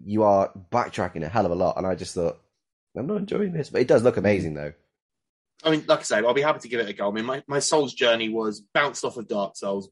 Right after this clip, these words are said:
Speaker 2: bounced off of Bloodborne, made some progress with Dark Souls three, finished it, then did Bloodborne, then did Dark Souls, and now onto Elden Ring.
Speaker 1: You haven't touched Sekiro then?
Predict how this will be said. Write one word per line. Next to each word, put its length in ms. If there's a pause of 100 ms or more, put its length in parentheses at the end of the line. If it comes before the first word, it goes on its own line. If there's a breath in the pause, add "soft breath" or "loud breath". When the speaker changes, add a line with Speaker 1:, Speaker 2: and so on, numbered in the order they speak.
Speaker 2:
bounced 300
off 140
of 120
Bloodborne, 540 (340)
made 320
some 200
progress 420
with 120
Dark 200
Souls 340
three, 220
finished 400
it, 220
then 240
did 180
Bloodborne, 500
then 220
did 220
Dark 260
Souls, 400
and 140
now 180
onto 220
Elden 260
Ring. 100 (540 soft breath)
Speaker 1:
You 120
haven't 160
touched 200
Sekiro 380
then? 160